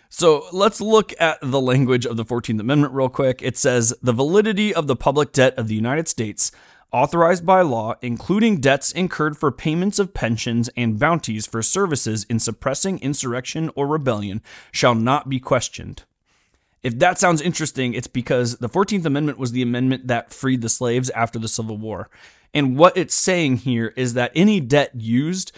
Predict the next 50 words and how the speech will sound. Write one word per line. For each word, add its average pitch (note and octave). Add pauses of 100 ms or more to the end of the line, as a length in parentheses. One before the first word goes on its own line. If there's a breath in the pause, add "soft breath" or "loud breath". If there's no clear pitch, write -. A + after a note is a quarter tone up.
(140 loud breath)
in C#3+
order C#3
to A#2+
fight C3
that A#2
war, B2 (240 soft breath)
to, A#2 (260 soft breath)
um, A2
free D#3
the D#3
slaves, D#3
in B2
order A#2
to A2
push E3
down D#3
the D3+
rebellion, D3+
that's B2
the A2
insurrection B2
and A2+
rebellion A#2+
part, A#2 (420 soft breath)
um, C3
is F3+
actual D3
debt B2
in A2+
the A2+
United A2+
States. -
Like, A2
the B2+
United C#3+
States C#3+
can't C3+
be B2+
like, A2+
"Hey, C3+ (380 soft breath)
you A#2+
know, A#2
we D3+
don't C3
want C3+
to C3
deal C3
with B2+
that A#2
debt." C3+